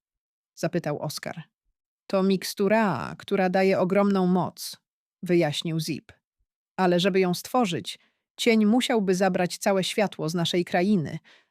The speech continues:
a wtedy”, głos duszka zadrżał, „wszystko tu obumrze i zapadnie w wieczną ciemność”. „O nie, nie możemy na to pozwolić”,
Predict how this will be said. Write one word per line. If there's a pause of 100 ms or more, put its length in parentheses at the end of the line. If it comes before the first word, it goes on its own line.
a
wtedy”, (840)
głos
duszka
zadrżał, (540)
„wszystko
tu
obumrze
i
zapadnie
w
wieczną
ciemność”. (1040)
„O
nie, (560)
nie
możemy
na
to
pozwolić”,